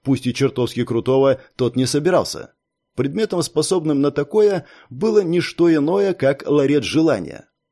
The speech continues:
Уилл думал о том, что если кто-то из людей Молли сможет выдержать испытание, то в колчане азартных костей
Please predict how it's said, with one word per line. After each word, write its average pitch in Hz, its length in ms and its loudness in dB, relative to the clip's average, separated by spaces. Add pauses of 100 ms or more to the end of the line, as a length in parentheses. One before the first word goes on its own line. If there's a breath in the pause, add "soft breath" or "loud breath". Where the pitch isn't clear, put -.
(100)
Уилл 185 340 2
думал 156 360 2
о 123 80 2
том, 143 220 2
что 123 200 -4
если 127 360 -2
кто-то 135 360 0
из 104 120 -2
людей 120 280 0
Молли 123 320 2
сможет 135 460 -2
выдержать 110 420 -4
испытание, 165 680 -2 (200 loud breath)
то - 200 0
в 185 60 -8
колчане 151 600 0
азартных 131 500 0
костей 160 560 0